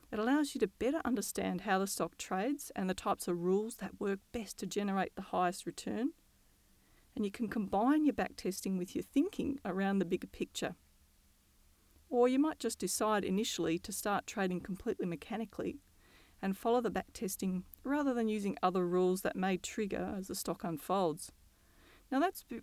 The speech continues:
bit about what we call the art of trading. Every year we hold the Art of Trading workshop in May.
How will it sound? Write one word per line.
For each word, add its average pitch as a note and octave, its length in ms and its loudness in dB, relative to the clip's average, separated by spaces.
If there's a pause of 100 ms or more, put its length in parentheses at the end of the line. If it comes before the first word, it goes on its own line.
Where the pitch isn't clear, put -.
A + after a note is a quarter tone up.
(120)
bit A#3 120 4
about A#3 280 4
what G3+ 160 -4
we G#3+ 100 -2
call G#3 260 0
the F#3+ 180 2
art F#3+ 300 -2
of G3 120 -6
trading. F#3 520 -2 (520)
Every C#4 260 0
year C#4+ 160 2
we A#3+ 120 0
hold G3+ 240 0
the G3 120 6
Art G3+ 120 -2
of G3+ 100 -6
Trading G3 380 2
workshop G3 460 0
in F#3+ 120 2
May. F#3+ 320 0